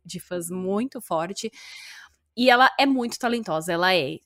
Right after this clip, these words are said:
E aí, e a gente, e a Anitta é muito empresária.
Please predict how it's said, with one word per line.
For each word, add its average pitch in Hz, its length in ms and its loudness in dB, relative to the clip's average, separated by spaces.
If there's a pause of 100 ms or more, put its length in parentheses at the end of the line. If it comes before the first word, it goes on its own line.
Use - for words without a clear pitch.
(220)
E 233 120 2
aí, 220 560 4
e 226 100 0
a 220 80 4
gente, 233 320 -4
e 226 100 0
a 220 120 4
Anitta 220 340 -2
é - 20 0
muito 220 240 -4
empresária. 208 680 -2